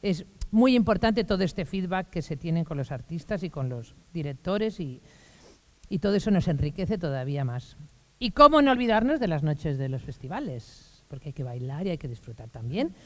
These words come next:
en las que participen cada vez más locales de Tarifa, como La Ruina, el Almedina, el Mandala y el Waikiki, que se suman a las producciones propias del festival que este año tendrá lugar en el Jardín del Hogar del Pensionista, mañana,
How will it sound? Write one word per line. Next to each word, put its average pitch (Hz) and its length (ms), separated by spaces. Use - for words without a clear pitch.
en 208 80
las 180 120
que 208 100
participen 190 400
cada 233 160
vez 269 260
más 240 220
locales 196 360
de 151 60
Tarifa, 165 420
como 208 200
La 147 140
Ruina, 214 440
el 190 80
Almedina, 160 560
el 208 100
Mandala 175 580
y 190 80
el 160 60
Waikiki, 156 720
que 220 120
se 214 160
suman 269 480
a 220 80
las 208 160
producciones 190 400
propias 165 420
del 190 120
festival 160 480
que - 80
este 185 160
año 202 160
tendrá 170 220
lugar 170 240
en 190 80
el 170 40
Jardín 170 400
del 185 160
Hogar 170 240
del 180 140
Pensionista, 160 640
mañana, 160 540